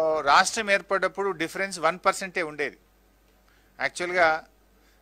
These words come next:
లెవెన్ పర్సెంట్, ట్వెల్వ్ పర్సెంట్. కానీ మీరు ట్వంటీ ట్వంటీ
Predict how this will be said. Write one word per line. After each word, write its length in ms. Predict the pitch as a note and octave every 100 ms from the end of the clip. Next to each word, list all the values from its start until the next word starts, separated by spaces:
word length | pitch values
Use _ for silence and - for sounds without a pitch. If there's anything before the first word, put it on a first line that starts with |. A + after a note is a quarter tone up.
| _ B2
లెవెన్ 320 | C3+ E3 E3+
పర్సెంట్, 280 | E3 - G#3+ -
ట్వెల్వ్ 220 | E3 D#3 C3
పర్సెంట్. 300 | - G2+ - _ _ D#3
కానీ 160 | F3+ F#3
మీరు 180 | F3 E3+ D#3 D3+ _ _ _ _ _ _ _ _
ట్వంటీ 280 | D#3 F#3 A#3+ G#3+
ట్వంటీ 260 | F#3 F3+